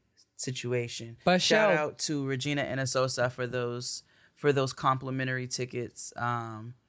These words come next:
Speaker 1: and sis, tell the people what to do with themselves.
Speaker 2: Always continue to moisturize your insides by drinking uh, at least half your body weight in water every day.
Speaker 1: Mm.
Speaker 2: Um,
Speaker 1: Oh, wow.
Speaker 2: ounces. Um,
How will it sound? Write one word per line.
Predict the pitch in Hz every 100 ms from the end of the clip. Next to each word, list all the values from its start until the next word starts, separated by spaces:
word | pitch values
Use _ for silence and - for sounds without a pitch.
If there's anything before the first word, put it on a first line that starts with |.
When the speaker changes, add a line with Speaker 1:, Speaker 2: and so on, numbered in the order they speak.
| _ _ -
Speaker 1:
and | 135
sis, | 131 165 160
tell | - 175
the | 170
people | 190 180
what | 175 175
to |
do | 165 180
with | 185
themselves. | 170 165 160 139 123 117 -
Speaker 2:
Always | 143 160 165 156 156 151 -
continue | - 160 143 170 156 151
to | 151
moisturize | 139 147 - 151 143 147
your | 127
insides | 120 151 - 131 127 -
by | 127 120
drinking | 131 143 147 135 127 127 143 _ _ _ _ -
uh, | 123 113 101 90 -
at | 131
least | 139 156 151
half | 165 139 135
your | 120
body | 120 120
weight | 123 120 101 67
in | 120 117
water | 104 71 62 - - -
every | 123 117
day. | 110 78 69 113 _ _ _ - -
Speaker 1:
Mm. | 135 139 107 - -
Speaker 2:
Um, | 131 113 107 95 87 110 117 _
Speaker 1:
Oh, | -
wow. | 113 107
Speaker 2:
ounces. | - - 78 - - - - - - - 107 -
Um, | 127 107 90 87 123